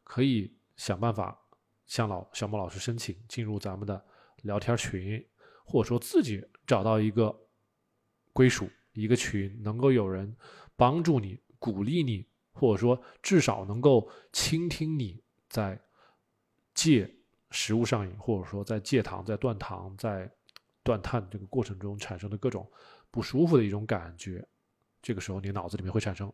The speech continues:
oxytocin，这个时候 oxytocin can reverse，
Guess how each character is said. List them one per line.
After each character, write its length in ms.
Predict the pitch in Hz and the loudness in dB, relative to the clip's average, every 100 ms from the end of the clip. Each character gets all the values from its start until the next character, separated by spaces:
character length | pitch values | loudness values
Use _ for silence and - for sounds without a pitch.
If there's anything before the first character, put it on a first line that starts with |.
| - | -8
oxytocin， 920 | 101 92 - 98 - - 110 - 98 _ _ _ - - - - _ | -8 -6 -8 -10 -6 -2 0 0 -2 _ _ _ -20 -20 -20 -20 _
这 140 | - 120 | -4 -2
个 80 | |
时 180 | - - | -2 -4
候 340 | 98 110 - - | 0 2 0 -4
oxytocin 800 | 113 117 - 110 - 123 117 107 - - | -4 -4 -2 -2 2 2 2 -2 -8 0
can 480 | - 139 139 139 123 | 6 8 8 6 6
reverse， 720 | 117 101 123 117 92 - - | 4 6 6 6 4 -4 -10